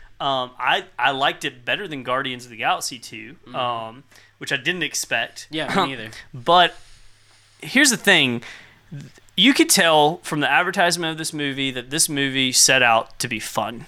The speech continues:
Speaker 2: Mm-hmm.
Speaker 1: And it was fun. Everything that bugged me about the movie didn't bug me as much as it would in other movies because it had me laughing almost the whole time.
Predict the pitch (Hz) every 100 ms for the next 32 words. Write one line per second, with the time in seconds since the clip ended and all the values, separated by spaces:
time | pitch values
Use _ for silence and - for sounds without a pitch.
0 | - 135 131 110 104 147 143 - 180 185
1 | 208 165 - - 127 107 - - - _
2 | 214 277 311 294 294 277 240 156 135 165
3 | 208 220 226 226 220 226 233 226 233 220
4 | - - 139 135 233 254 180 214 190 190
5 | 160 151 - - - 156 156 180 180 156
6 | 170 160 165 143 131 151 165 180 170 175
7 | 139 151 - 170 143 127 156 180 151 117
8 | 117 127 - 120 120 117 - 107 - 110
9 | - 104